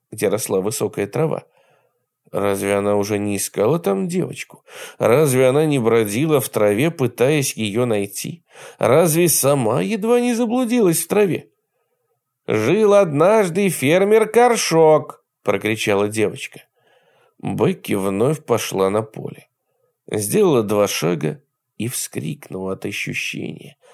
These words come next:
что в её матке что-то рвётся. "Он проглотил семян, мешок!" прокричала девочка. Голос её вибрировал. Она едва сдерживала смех.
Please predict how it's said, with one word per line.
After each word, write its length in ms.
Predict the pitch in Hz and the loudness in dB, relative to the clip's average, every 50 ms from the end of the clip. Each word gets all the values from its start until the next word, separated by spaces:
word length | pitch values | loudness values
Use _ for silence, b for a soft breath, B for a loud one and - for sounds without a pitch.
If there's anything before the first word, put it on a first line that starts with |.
| b b b b b | b b b b b
что 280 | - - - - 101 | -18 -10 -6 -4 -4
в 80 | 101 101 | -4 -4
её 340 | 101 104 104 107 120 135 117 | -4 -6 -6 -4 -2 -4 -4
матке 580 | 104 98 101 120 143 143 - - - - _ _ _ _ _ _ _ _ _ | -2 -2 -2 -2 -4 -4 -8 -14 -20 -20 _ _ _ _ _ _ _ _ _
что-то 360 | - - - 196 190 - 110 | -18 -16 -14 -10 -8 -6 -4
рвётся. 640 | 117 123 127 117 107 - - - - - - _ _ b b b b b b b b b b b b b - | -4 -4 -4 -4 -6 -8 -8 -12 -14 -14 -14 _ _ b b b b b b b b b b b b b 0
"Он 280 | - 208 233 233 208 175 | 2 2 2 2 2 2
проглотил 680 | 233 233 233 208 214 233 233 220 - - 226 247 247 233 | 4 4 4 4 4 4 4 4 2 2 2 2 2 2
семян, 640 | - - 240 247 240 240 247 247 226 170 135 135 147 | 2 0 0 0 2 2 4 4 4 4 4 2 2
мешок!" 640 | 175 208 202 - - 233 202 135 - - - - _ _ _ _ _ _ _ _ | 2 0 0 2 2 4 4 2 2 -2 -10 -20 _ _ _ _ _ _ _ _
прокричала 680 | - 104 104 107 - 135 147 135 - - 107 107 110 120 | -4 -4 -2 -2 -2 -4 -2 -2 -2 -2 0 0 -2 -2
девочка. 540 | 127 147 139 107 87 - - - - - - _ _ b b b b b b b b b b | -2 -2 -2 -2 -4 -6 -12 -14 -14 -16 -20 _ _ b b b b b b b b b b
Голос 480 | - 98 101 135 175 175 165 147 - - | -8 -4 -2 0 0 0 0 -2 -4 -4
её 340 | 110 120 120 110 110 127 131 | -4 -4 -2 -2 -2 -2 -2
вибрировал. 920 | 117 107 123 147 147 131 147 160 156 127 110 95 80 - - - - _ _ _ _ _ _ _ _ _ _ | -2 -2 -2 -2 -2 -2 -4 -4 -2 -4 -4 -4 -6 -10 -14 -16 -20 _ _ _ _ _ _ _ _ _ _
Она 220 | - 101 98 110 | -8 -6 -4 -4
едва 400 | 143 165 175 156 117 107 104 120 | -4 -2 -4 -2 -2 0 0 0
сдерживала 600 | 127 123 117 104 101 90 101 110 107 98 104 107 | 0 -2 -4 -4 -4 -4 -4 -4 -4 -4 -2 -2
смех. 540 | 104 - - - - - - - - - _ | -4 -6 -8 -10 -12 -16 -18 -20 -20 -20 _